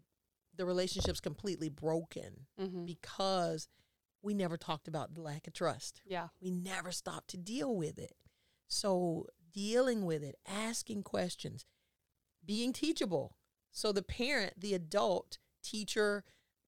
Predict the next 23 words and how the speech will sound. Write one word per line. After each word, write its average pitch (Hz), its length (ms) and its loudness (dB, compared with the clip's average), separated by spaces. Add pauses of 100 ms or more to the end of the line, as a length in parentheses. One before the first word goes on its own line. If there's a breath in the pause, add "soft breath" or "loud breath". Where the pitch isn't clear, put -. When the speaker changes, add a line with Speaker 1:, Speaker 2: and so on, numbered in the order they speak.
(100)
Speaker 1:
um, 165 420 -6
whether 175 160 -2
you're 170 120 0
a - 20 -2
parent, 202 520 -2 (340 soft breath)
those 208 260 4
who 226 120 -2
work 185 340 2
with 190 120 4
young 185 220 2
people 185 340 -2
in 160 120 0
crisis, 208 640 0 (360 soft breath)
we 277 120 0
gotta 349 200 4
be 311 100 2
willing 254 300 6
to, 202 120 2 (760)
to 214 80 -6
grow 190 260 4
too, 185 360 0 (260)
Speaker 2:
Yeah. 190 160 -2
Speaker 1:
right? 269 260 0